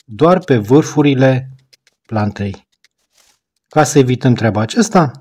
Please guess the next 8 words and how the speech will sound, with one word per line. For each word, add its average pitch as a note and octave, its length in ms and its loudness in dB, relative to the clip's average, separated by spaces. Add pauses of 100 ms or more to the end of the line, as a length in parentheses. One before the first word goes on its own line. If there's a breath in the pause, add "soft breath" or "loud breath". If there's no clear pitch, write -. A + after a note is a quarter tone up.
(160)
o D#3+ 140 2
tundem D#3+ 480 2 (140)
anual, D#3 600 2 (1200)
fără E3 720 2
teamă F#3+ 640 0
și - 180 -20
fără B2+ 320 0
milă, C#3+ 440 -4